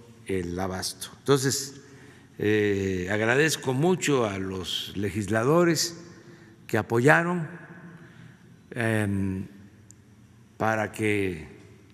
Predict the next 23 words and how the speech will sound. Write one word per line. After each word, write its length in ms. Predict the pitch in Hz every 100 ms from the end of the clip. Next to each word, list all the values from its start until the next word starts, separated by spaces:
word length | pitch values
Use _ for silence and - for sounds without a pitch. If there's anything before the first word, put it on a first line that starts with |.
| - - - - -
se 160 | - 113
hiciese, 600 | 104 135 127 - 117 -
se 400 | - 113 107 104
llevara 260 | 107 117 123
a 80 | 107
cabo 240 | 123 117
esta 420 | 104 107 98 87 - - - - - - - -
reforma. 640 | 107 - 147 139 139 185 - - - - - - - - - - - - -
Em, 720 | - 110 107 104 101 95 92 - - - - - - - - - - - - - _ _ 113
hubieron 380 | 123 135 147
quienes 560 | 117 127 110 90 - - - - -
no 160 | - 127
estuvieron 420 | 117 127 123 123
de 80 | 120
acuerdo, 480 | 117 143 139 139 175 - - - - - -
respetamos 720 | 110 98 110 98 120 117 107
sus 180 | 107 92
puntos 460 | - 120 110 110
de 80 | 113
vista, 360 | 117 113 - 143 - - - - - - - - - _ - - - - - - - - - -
pero 160 | 120
afortunadamente 800 | 110 110 104 123 131 127 113 120
sacamos 720 | 95 110 95 117 101 85 -